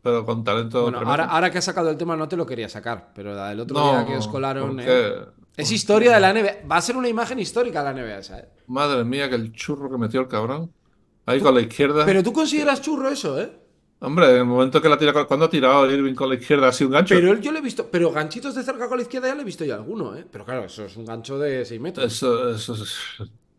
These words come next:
Speaker 1: es que
Speaker 2: Defendido.
Speaker 1: además, eh, no, no es solo eso, sino que es que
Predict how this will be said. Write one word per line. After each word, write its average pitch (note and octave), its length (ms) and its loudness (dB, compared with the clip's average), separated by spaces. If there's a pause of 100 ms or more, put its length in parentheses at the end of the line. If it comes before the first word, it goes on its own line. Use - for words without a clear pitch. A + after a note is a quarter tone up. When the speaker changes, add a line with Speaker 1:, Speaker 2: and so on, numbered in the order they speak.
Speaker 1:
es B2 140 -10
que - 80 0
Speaker 2:
Defendido. A#2 160 6
Speaker 1:
además, C#3 320 8
eh, F#3+ 180 8 (260)
no, D#3+ 140 4
no D#3+ 140 4
es A3 80 4
solo A3 220 8
eso, A3 160 0
sino D3 240 -6
que D3+ 80 -2
es D#3 100 -8
que G3 240 2